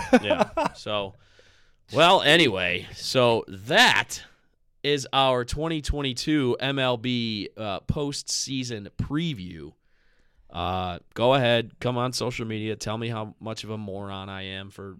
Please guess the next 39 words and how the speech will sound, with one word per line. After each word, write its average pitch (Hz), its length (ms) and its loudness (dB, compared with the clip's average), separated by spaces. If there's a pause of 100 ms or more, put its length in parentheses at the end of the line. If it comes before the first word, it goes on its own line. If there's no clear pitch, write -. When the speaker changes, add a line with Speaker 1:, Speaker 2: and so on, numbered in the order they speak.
(100)
Speaker 2:
uh, 101 180 -12
being 110 240 -10
a 110 60 -8
homer 98 360 -8
and 95 100 -14
picking 110 240 -12
the 110 80 -12
Gardos. 92 600 -8 (720)
Um, 92 520 -10 (540)
but 98 340 -8
hey, 101 340 -4 (440)
why 151 140 -6
not 196 160 -2
have 180 140 -2
a 175 40 -6
little 170 160 -4
fun? 120 320 -8
Why 143 200 -8
not 185 220 -6
us, - 320 -8
you 98 100 -12
know? 143 240 -8 (720)
Who - 40 -20
cares? - 460 -12 (340)
Whatever. 151 380 -10 (420)
Who 170 80 -18
cares? - 480 -16
Speaker 1:
As 120 260 0
well 123 260 6
as 143 140 2
the 139 40 -6
Guardians 127 500 4
have 117 120 -2
played 117 260 4
in 110 60 -4
September, 107 680 0
it's 110 360 -2
not 92 400 -6
impossible. 87 720 -4